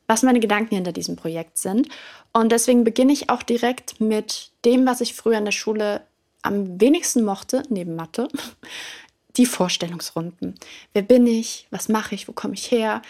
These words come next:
So ganz am Anfang immer, wenn man neu irgendwo in der Klasse war oder neue Klassen gab.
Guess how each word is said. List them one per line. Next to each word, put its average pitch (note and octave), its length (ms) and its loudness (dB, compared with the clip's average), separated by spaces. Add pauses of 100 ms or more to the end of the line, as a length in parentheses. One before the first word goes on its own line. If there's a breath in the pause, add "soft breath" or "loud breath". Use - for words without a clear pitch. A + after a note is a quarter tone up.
(120)
So - 120 -2
ganz C4+ 220 4
am C4+ 120 4
Anfang B3 400 0
immer, G#3 200 0
wenn G3 100 -2
man F#3+ 140 -2
neu F#3+ 220 0
irgendwo F3 360 -2
in F3 80 -2
der - 100 -6
Klasse - 360 -8
war F3 140 -6
oder F3+ 160 -8
neue F3 240 -4
Klassen F#3 400 -4
gab. F3+ 260 -6